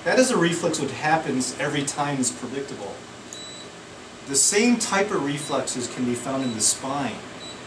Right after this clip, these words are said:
But the problem is when we have an injury, sport injury, a fall, a car accident, these reflexes are never shut off. So imagine if your knee reflex was never shut off, this quadricep would be contracted all the time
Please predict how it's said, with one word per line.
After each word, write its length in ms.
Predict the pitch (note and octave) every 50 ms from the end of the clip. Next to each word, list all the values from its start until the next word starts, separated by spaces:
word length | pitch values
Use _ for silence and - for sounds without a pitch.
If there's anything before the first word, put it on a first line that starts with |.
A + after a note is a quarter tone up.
| - - - -
But 80 | B2+ B2+
the 100 | C3 C3
problem 460 | - - - E3 F3+ F#3 G3 F3+ D#3+
is 220 | D3 C#3+ C#3+ C3+ C3
when 160 | B2+ C3 C#3+
we 120 | C#3+ C#3+
have 180 | D3 D3+ - C#3+
an 60 | C#3
injury, 600 | - C3 C3+ D3 D#3 D#3 C#3 C#3 B2+ A2 G#2 G2 F#2+ -
sport 400 | - - - - D#3 E3 E3 D#3+
injury, 380 | D3+ C#3+ C3+ - B2 A2+ A2
a 60 | G#2+ G2+
fall, 600 | - - - D3+ C#3+ D3 C#3 A#2 - - - - - - - - - - - - -
a 60 | A2+
car 360 | A2 - - - D#3 D#3 D3+ D3
accident, 520 | C#3+ B2+ - - - A#2+ G#2 G#2 G2 - - - - - - - -
these 160 | D3+ D#3 C#3 -
reflexes 580 | E3 F#3+ A#3+ B3 - - - - - D#3 C3
are 80 | C#3 C3
never 240 | D3 D#3 D#3+ D#3 C#3
shut 320 | - - - D#3+ D3 C#3
off. 440 | - D3+ - - - - - - - - - - - - - - -
So 160 | - - E3+
imagine 440 | D#3 D#3+ F#3 A3 C4 C#4 C#4 C4+ A3+
if 160 | G#3+ - -
your 160 | E3 D3 C#3 C#3+
knee 400 | E3 G3 G3 E3 B2 A#2+ B2+ D3 - - - - - - - - - - - - - - - C3+ C3
reflex 800 | D3 F3+ G3+ - - - C3 - - - - - - - - - - - - - -
was 140 | D#3 D3+ D3+
never 260 | F3+ F#3 F#3 F3 E3+
shut 220 | D#3+ - F3+ D#3 E3+
off, 280 | G3+ G3+ F3+ - -
this 280 | E3+ E3+ D#3+ - - - - - - -
quadricep 380 | - - F3 G3 F#3+ - E3+
would 120 | D#3 D#3 C3+
be 60 | D#3
contracted 840 | D#3 - - D3+ - - - - E3 E3+ G3 G3+ - - A#2 G#2+ G#2 G2+ - - - - -
all 140 | C#3+ C#3+ C#3+
the 120 | C#3 B2+
time 440 | - - - G3+ A#3 B3+ A#3+ - -